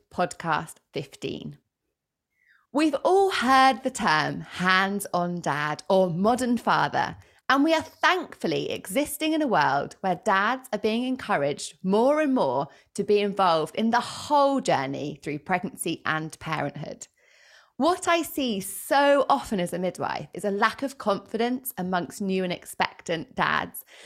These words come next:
and how they can actually practically and emotionally be involved and supportive in the family dynamic, which seems to hold dads back from reaching their fatherhood goals.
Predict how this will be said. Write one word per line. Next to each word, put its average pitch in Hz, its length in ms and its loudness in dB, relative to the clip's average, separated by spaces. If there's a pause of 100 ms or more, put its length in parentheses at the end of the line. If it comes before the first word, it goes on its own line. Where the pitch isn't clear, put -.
(320)
and 277 160 4
how 320 240 4
they 320 140 2
can 262 260 -4 (220)
actually 262 480 0
practically 233 880 -2
and 202 140 0
emotionally 214 920 2
be 233 180 2
involved 156 680 0 (120)
and 226 320 4
supportive 170 720 -2
in 170 100 -4
the 165 100 -6
family 170 380 0
dynamic, 160 640 -8 (360)
which 269 160 0
seems 330 300 0
to 349 80 0
hold 277 580 2
dads 233 380 2
back - 320 -4
from 165 240 -10
reaching 196 480 -4
their 175 160 -2 (100)
fatherhood 175 560 -2
goals. 143 460 -4